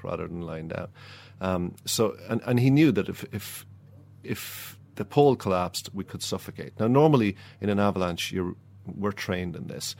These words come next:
Do not get into your tent, because if you get into your tent, your tent will collapse. You'll be now under a tent under snow, and you can suffocate very, very quickly. Um, so it just makes it harder to punch your way back into air.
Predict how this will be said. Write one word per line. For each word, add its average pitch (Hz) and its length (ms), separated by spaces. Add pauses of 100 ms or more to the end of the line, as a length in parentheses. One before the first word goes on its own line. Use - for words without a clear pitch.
(520)
Do 101 140
not 101 320
get 92 120
into 87 200
your - 100
tent, - 400 (300)
because 85 220
if 85 60
you 104 60
get 113 160
into 104 160
your 85 80
tent, 87 300 (320)
your - 80
tent 135 240
will 90 60
collapse. 87 520 (360)
You'll 92 100
be 92 280
now 104 340 (140)
under 107 260
a 80 100
tent - 500 (160)
under 87 260
snow, - 420 (360)
and 95 120
you 85 60
can 90 100
suffocate - 460
very, 87 260
very 80 180
quickly. - 300 (800)
Um, 82 300
so - 140
it 92 80
just - 180
makes 104 180
it 90 60
harder 98 320
to 92 100
punch 95 300
your 87 100
way 85 100
back 85 260
into - 200
air. - 280